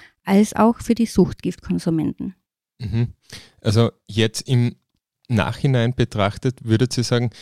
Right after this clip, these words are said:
Speaker 2: war das jetzt nur eine kriminelle Organisation oder nur unter Anführungszeichen, oder ging's da wirklich, weil das hört sich schon so an, wenn du sagst, das war ein Ersatz für Lokale, man hat da zusammen konsumiert, war da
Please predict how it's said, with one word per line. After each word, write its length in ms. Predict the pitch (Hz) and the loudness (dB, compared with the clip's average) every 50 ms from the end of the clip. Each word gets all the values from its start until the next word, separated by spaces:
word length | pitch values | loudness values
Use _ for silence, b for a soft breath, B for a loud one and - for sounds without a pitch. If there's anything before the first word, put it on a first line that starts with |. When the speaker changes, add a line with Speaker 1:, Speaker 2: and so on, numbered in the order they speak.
| b b b | b b b
Speaker 2:
war 120 | b 107 104 | b -2 -2
das 140 | 113 - - | 0 0 0
jetzt 220 | 113 - - - | -2 -2 0 0
nur 220 | 117 117 123 147 | 2 4 4 4
eine 240 | - - 113 113 113 | 2 2 0 0 0
kriminelle 840 | 107 - - - 113 110 113 117 113 110 104 95 95 107 110 107 - | -2 -4 -4 0 0 2 2 2 2 2 2 2 2 2 0 0 0
Organisation 800 | - 101 95 101 101 101 95 - 104 92 - - 95 95 110 113 | -2 -2 0 0 0 -2 -2 -2 -6 -8 -6 -4 -2 -2 0 0
oder 120 | 98 87 95 | -2 -2 -2
nur 200 | 95 95 101 104 | -2 0 0 0
unter 180 | 101 98 98 | -2 -2 -4
Anführungszeichen, 720 | - 101 101 - - 107 107 104 - - - 101 101 113 110 b b b b b b _ | -4 -4 -6 -4 -4 -4 -4 -4 -6 -6 -6 -4 -4 -4 -6 b b b b b b _
oder 220 | 110 98 101 110 | -4 -2 -2 -2
ging's 320 | 104 - 113 113 110 - | -2 -2 -2 -2 -2 -2
da 140 | - 113 98 | -4 -4 -2
wirklich, 340 | 101 107 113 - - 113 98 | -2 -2 -2 -2 -6 -4 -4
weil 100 | 104 98 | -4 -4
das 160 | 92 95 - | -4 -4 -4
hört 140 | - 95 - | -4 -4 -4
sich 140 | - 113 - | -4 -8 -6
schon 180 | - 98 95 | -4 -4 -4
so 220 | 104 - 120 117 104 | -4 -2 -2 -2 -2
an, 260 | 76 98 110 113 101 | 0 -2 -2 -2 -2
wenn 120 | 101 98 | -2 -4
du 100 | 92 101 | -2 -4
sagst, 400 | 98 - 101 101 101 - - - b b b b b b b | -4 -2 -4 -4 -4 -6 -14 -16 b b b b b b b
das 180 | - 101 90 - | -10 -8 -4 -2
war 220 | 95 92 92 - | 0 0 0 0
ein 220 | 104 101 95 95 - | 0 -2 -2 -2 -2
Ersatz 420 | 101 98 - - 90 92 - - | -4 -6 -4 -2 -4 -4 -4 -8
für 160 | - - 120 | -6 -2 -2
Lokale, 580 | 107 101 101 - - 80 80 80 80 85 104 110 | 0 0 -2 -4 -6 -8 -8 -6 -4 -2 -2 -2
man 160 | 107 101 101 | -2 -2 -2
hat 160 | 98 98 - - | -4 -4 -4 -6
da 60 | 98 - _ | -8 -8 _
zusammen 440 | - - 98 - 101 87 92 98 95 | -10 -8 -6 -4 -4 -2 -2 -4 -4
konsumiert, 500 | - - 104 - - 101 98 104 107 b b b b b b | -4 -6 -8 -6 -4 -2 -2 -2 -4 b b b b b b
war 160 | - 98 92 | -4 -2 0
da 180 | 90 101 98 98 | 0 0 0 0